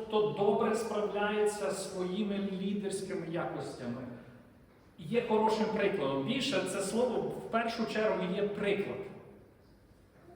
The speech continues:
Який є добрий приклад? Пресвітери, які добре показують своїм життям,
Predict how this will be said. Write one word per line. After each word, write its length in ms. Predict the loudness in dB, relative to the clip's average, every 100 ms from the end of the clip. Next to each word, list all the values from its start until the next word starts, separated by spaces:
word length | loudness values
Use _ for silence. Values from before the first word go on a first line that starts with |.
| -20 -20 -18 -8
Який 340 | -4 -2 0
є 340 | 2 2 0
добрий 380 | 0 2 2 2
приклад? 420 | -2 -4 -6 -10 -14 -16 -20 -20 -20 -20 -6
Пресвітери, 1000 | -2 -2 -2 -2 -2 0 0 -2 -4 -8 -8
які 340 | -6 -4 -2
добре 840 | -2 -4 -4 4 6 6 4 0 0
показують 640 | -2 -2 0 0 0 -2 -4
своїм 480 | -2 4 6 6 2
життям, 500 | 0 -2 -4 -4